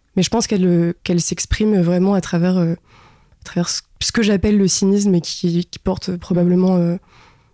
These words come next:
un nom, euh, plus, plus, plus technique et plus précis que celui-là. En tout cas, c'est le, c'est le nom que je lui donne, euh, à la petite comédie, euh, <laughs> qui est ma vie, quoi, tu vois.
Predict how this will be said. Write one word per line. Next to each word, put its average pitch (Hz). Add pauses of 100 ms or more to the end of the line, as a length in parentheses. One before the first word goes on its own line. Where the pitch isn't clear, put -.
(120)
un 175
nom, 180
euh, 170 (180)
plus, 180
plus, 185
plus -
technique 180
et 196
plus 175
précis 185
que 175
celui-là. 180 (800)
En 175
tout -
cas, 175
c'est -
le, 175 (180)
c'est -
le 175
nom 175
que 175
je -
lui 180
donne, 175
euh, 185 (1600)
à 175
la 175
petite -
comédie, 226
euh, 202 (100)
<laughs> -
qui 226
est -
ma 254
vie, 311
quoi, 285 (200)
tu 240
vois. 277